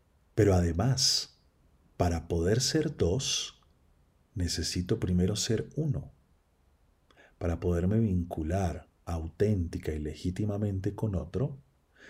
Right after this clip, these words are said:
necesito poderme vincular auténtica y legítimamente conmigo mismo. Hay una regla que a veces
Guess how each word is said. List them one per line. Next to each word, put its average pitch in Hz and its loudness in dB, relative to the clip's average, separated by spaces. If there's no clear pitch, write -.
necesito 85 -2
poderme 87 2
vincular 87 -2
auténtica 90 -2
y 78 -4
legítimamente 87 -4
conmigo 95 -4
mismo. 117 -6
Hay 123 8
una 165 8
regla 113 10
que 90 -2
a 82 2
veces 90 4